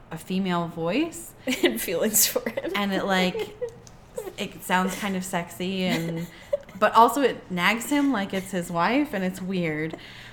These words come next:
Speaker 1: But then also, Rocky's kid has his robot, and they just have these robots.
Speaker 2: Is it supposed to be because Rocky has become so wealthy from being the heavyweight
Speaker 1: Yeah.
Speaker 2: champion of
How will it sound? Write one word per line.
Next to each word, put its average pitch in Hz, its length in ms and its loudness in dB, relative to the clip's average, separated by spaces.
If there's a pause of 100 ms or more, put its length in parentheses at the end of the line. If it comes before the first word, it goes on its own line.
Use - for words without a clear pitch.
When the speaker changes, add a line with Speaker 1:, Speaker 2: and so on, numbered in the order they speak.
Speaker 1:
But 233 120 6
then 262 140 12
also, 254 560 8
Rocky's 208 480 6
kid 208 300 4
has 190 280 2
his 233 280 2
robot, 151 580 -4 (100)
and 165 400 -8 (580)
they 233 100 0
just 285 200 -4
have 359 120 -2
these 370 180 4
robots. 311 420 6
Speaker 2:
Is 349 140 6
it 381 180 6
supposed 370 440 0
to 370 80 4
be 330 160 6
because 285 320 0
Rocky 240 340 2
has 220 140 -2
become 226 280 -2
so 233 420 6
wealthy 233 600 4
from 226 280 -2
being 214 220 2
the 214 80 0
heavyweight 214 420 2
Speaker 1:
Yeah. 208 60 0
Speaker 2:
champion 220 400 0
of 220 140 -2